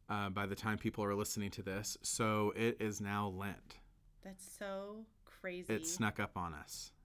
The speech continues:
Speaker 1: Um, so Lent, uh, as Catholic Christians, we have, uh, three main pillars in the Lenten season, right? We have fasting,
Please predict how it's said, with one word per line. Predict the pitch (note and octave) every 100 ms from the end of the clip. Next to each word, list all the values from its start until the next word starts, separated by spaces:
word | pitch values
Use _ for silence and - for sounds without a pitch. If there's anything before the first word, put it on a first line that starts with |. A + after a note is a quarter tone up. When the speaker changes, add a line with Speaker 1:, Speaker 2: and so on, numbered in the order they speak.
| - _
Speaker 1:
Um, | - G2 F#2 F#2 F2+ F2 - _
so | - C3 A#2+
Lent, | A2 C3 E3+ - - - - - - - A2+
uh, | A2+
as | A#2 B2+ C3+
Catholic | - A#2+ A2 C3 B2
Christians, | - A#2+ A#2 - A2+ A#2+ A#2+
we | A2 G#2
have, | F#2 G2+ G2 F#2+ F2+ -
uh, | G2+ G2 E2
three | - A#2+ B2
main | A#2+ A2 A2+
pillars | - G#2+ A2 A2
in | A2
the | G2+
Lenten | G2+ G#2+ G#2+
season, | G#2+ G2+ A2+ A2
right? | G#2 G#2
We | G2+
have | G2 G2 -
fasting, | - G2+ G#2+ - B2+ B2 B2+